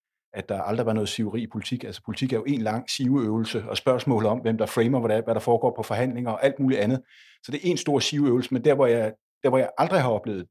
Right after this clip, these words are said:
det er sådan et officielt statsbesøg, som man lader sive, med mindre at, øh,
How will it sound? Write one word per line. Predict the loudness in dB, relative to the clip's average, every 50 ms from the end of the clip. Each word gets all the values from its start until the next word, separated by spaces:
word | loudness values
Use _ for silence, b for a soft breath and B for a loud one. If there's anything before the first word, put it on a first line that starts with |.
| _ -2
det | 0 0 2
er | 0
sådan | 0 0 0 0
et | 0
officielt | -2 -2 -2 -2 -4 -4 -4 -4 -4
statsbesøg, | -4 -4 -6 -6 -6 -12 -10 -10 -10 -10 -12 _ _ -10 -8 -6 -4 -4 -4 -6 -4
som | -4 -2
man | -2 -2 0 0
lader | 0 -2 -2
sive, | -2 -4 -4 -4 -4 -4 -4 -4 -4 -6 -8 _ _ _ _ _ _ _ _ -2
med | 0 2
mindre | 2 2 2 2 2 2 2 2 0 -2 -4
at, | -6 -6 -4 -6
øh, | -6 -6 -4